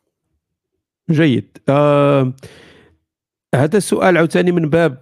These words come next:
الناس اللي تيقولوا حقوق الراجل، آه، ما تيهتم بها حتى واحد. كيفاش قضيه النفقه والطلاق؟ كيفاش ننفق على زوجه عامله واذا طلقات تاخذ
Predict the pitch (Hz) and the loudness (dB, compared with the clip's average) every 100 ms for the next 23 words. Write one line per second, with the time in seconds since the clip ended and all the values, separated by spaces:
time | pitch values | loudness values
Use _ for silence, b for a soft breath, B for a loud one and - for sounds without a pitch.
0 | - - 131 147 143 151 151 - 139 143 | -12 -4 0 2 2 0 -2 -6 -6 -2
1 | 143 151 151 131 - 139 143 135 127 131 | 0 2 0 0 -2 -2 -4 -2 -4 -2
2 | 127 139 139 123 - _ - 120 113 113 | -2 0 -2 -2 -8 _ -6 -6 -8 -12
3 | - - - 113 117 - 110 120 113 117 | -12 -16 -8 -2 -2 0 -2 -2 -2 -2
4 | 107 - 117 120 190 - B B B B | -2 0 0 0 -2 -4 B B B B
5 | _ 180 190 - 202 170 175 165 160 143 | _ -2 -2 -2 -2 0 0 0 -2 -2
6 | 151 - 147 - 139 135 170 196 - - | -4 -2 -4 -2 -2 0 0 -2 -6 -4
7 | 165 180 - 165 156 147 151 - 120 131 | -2 -2 -2 -2 0 0 -2 -2 0 0
8 | 139 131 143 123 107 120 156 139 131 139 | 0 0 0 0 0 2 2 2 0 0
9 | 240 _ 143 147 156 151 - 147 135 139 | -4 _ 0 0 -2 -4 -4 -2 -2 -2
10 | 190 196 - - b b b b _ 165 | -2 -4 -16 -20 b b b b _ -2
11 | 156 180 | 0 -2